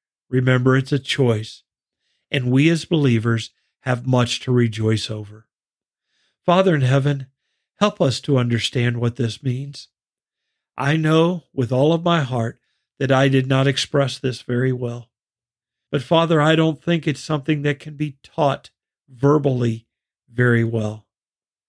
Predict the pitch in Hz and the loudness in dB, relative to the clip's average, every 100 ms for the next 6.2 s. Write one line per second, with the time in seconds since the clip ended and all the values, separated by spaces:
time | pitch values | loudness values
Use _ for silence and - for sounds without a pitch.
0 | _ _ _ _ 147 135 165 147 156 143 | _ _ _ _ -10 -4 -2 0 0 0
1 | 143 135 139 - 151 135 - - 165 151 | 0 0 0 0 -2 -2 -2 -4 0 2
2 | 131 120 - 123 120 113 139 120 - _ | 0 -4 -8 -6 -4 0 0 -2 -8 _
3 | _ _ _ _ 147 - 160 151 165 151 | _ _ _ _ -8 -2 0 2 0 2
4 | 151 143 143 143 131 - - 156 160 165 | 2 2 4 2 0 -8 -4 0 2 0
5 | - 143 139 143 135 127 139 143 151 131 | -4 -2 2 2 2 2 0 0 -2 -2
6 | 131 131 | -2 -6